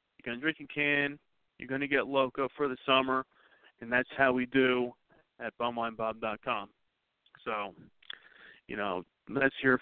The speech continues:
food for thought for this week, a little wisdom from Bumwine Bob himself. You know,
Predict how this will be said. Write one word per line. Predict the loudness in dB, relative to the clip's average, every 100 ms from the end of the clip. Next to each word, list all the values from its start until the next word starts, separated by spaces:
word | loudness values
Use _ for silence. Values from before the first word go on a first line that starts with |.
| 4
food | 2 2
for | -4
thought | 2 2 2
for | -2
this | -4 -4
week, | 0 0 2
a |
little | 0 0 2 4
wisdom | 2 2 -2 -2 -2 -4 -14 _ _ _ _ _
from | -6 -4 -2
Bumwine | -2 0 -4 -4
Bob | -2 0 -2
himself. | -6 -14 0 4 6 4 2 -6 -14 -14 -20 _
You | -8
know, | 0 4 4 2